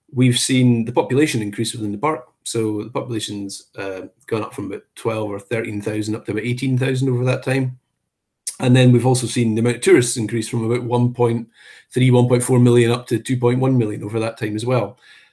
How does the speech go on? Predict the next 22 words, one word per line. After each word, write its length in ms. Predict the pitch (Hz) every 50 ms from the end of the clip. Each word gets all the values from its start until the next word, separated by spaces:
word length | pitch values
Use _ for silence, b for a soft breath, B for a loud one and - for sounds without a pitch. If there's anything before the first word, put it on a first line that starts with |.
| b _ -
Um, 440 | 110 117 120 120 120 120 123 123 _ -
and 140 | - 131
I 20 | 131
suppose 580 | 123 131 131 139 139 139 131 120 - - b b b b b b b b b -
one 220 | 127 143 170 170
of 60 | 151
the 80 | 131 120
things 340 | - 139 135 131 127 120 113
that 200 | 123 123 123 - _ _
we're 240 | 131 120 123 120 120
gonna 340 | 117 110 - 117 139 127 113
have 220 | 107 113 - - -
to 260 | 120 107 104 104 - _ _ _ _ _ _ _ _ _ _ _ _ -
address 480 | - 143 143 147 139 135 131 - -
in 60 | 123
the 60 | 113 113
future 480 | - - 143 135 123 - - 123 117 -
is 720 | 120 120 117 113 113 113 110 107 107 104 104 104 - - _ _ _ _ _ _ -
tra-, 300 | - - 156 147 131 - -
transport 520 | - - 156 160 156 151 - 156 147 120
and 100 | 127 127
traffic 600 | - - 151 143 - - 156 135 - - - _